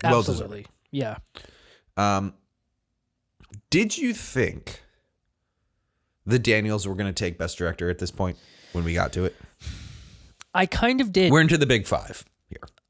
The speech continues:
Speaker 2: I kind of did because I'm like, "There's no, no one else in that list has made a peep."
Speaker 1: Yeah.
Speaker 2: Like, truly.
Speaker 1: I fe-, yeah, I feel like when we got into it, I was like, "It's not gonna be a McDonough."
Speaker 2: No.
Speaker 1: Because Banshees hasn't, no one said the Banshees of Inisherin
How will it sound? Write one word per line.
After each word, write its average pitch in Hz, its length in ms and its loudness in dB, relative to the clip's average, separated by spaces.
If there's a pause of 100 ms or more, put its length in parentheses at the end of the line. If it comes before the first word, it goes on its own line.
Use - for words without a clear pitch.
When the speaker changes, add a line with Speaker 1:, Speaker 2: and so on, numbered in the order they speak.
(120)
Speaker 2:
I 175 100 4
kind 214 280 2
of 185 120 0
did 190 200 4
because 160 300 2
I'm 165 140 2
like, 156 240 2
"There's 165 260 4
no, 175 380 4
no 165 320 4
one 180 220 4
else 175 300 2
in 170 100 2
that 160 180 2
list 165 260 0
has 151 140 0
made 156 200 4
a 139 40 2
peep." - 340 0 (680)
Speaker 1:
Yeah. 76 200 2 (760)
Speaker 2:
Like, 165 200 0 (260)
truly. 143 460 0
Speaker 1:
I 127 100 8
fe-, - 240 -2
yeah, 104 280 4
I 113 100 4
feel 147 180 2
like 156 180 2
when 143 140 2
we 120 80 4
got 123 140 6
into 131 200 2
it, 113 40 4
I 104 100 4
was 101 120 2
like, 92 140 -2 (240)
"It's 98 200 -4
not 120 160 6
gonna 139 120 2
be 120 100 2
a 107 40 2
McDonough." 82 540 -4 (240)
Speaker 2:
No. 143 200 -4
Speaker 1:
Because - 460 -4 (260)
Banshees 87 460 -2
hasn't, 87 320 -2 (240)
no 98 320 -2
one 95 160 0
said 92 400 2
the 92 60 -2
Banshees 85 400 -4
of 82 80 -8
Inisherin 82 640 -8